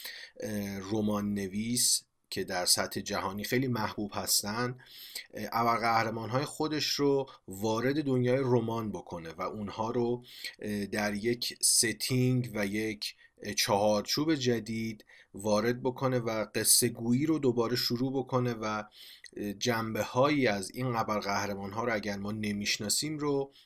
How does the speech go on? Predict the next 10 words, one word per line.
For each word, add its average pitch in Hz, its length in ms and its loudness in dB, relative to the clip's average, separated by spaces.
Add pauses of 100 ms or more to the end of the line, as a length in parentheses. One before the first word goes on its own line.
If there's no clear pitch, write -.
(220)
به 104 120 -4
ما 104 460 -4 (760)
بازگو 120 440 4
بکنه 165 360 4
تا 143 120 0
ما 127 140 4
باشون 127 400 4
بیشتر 117 380 0
آشنا 127 260 0
بشیم، 120 420 0